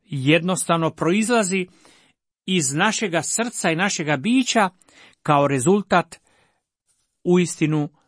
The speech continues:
života po savjesti. Kad čovjek slijedi svoju savjest, kad čovjek istinski ispituje intimu svoga srca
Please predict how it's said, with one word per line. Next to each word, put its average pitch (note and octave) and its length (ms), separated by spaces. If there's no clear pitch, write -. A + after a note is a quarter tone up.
života C3+ 580
po - 140
savjesti. - 680
Kad - 240
čovjek A#3 580
slijedi E3+ 540
svoju D3+ 320
savjest, - 880
kad - 220
čovjek A#3+ 380
istinski D#3 1000
ispituje G3 960
intimu A3 540
svoga F3+ 420
srca A3 520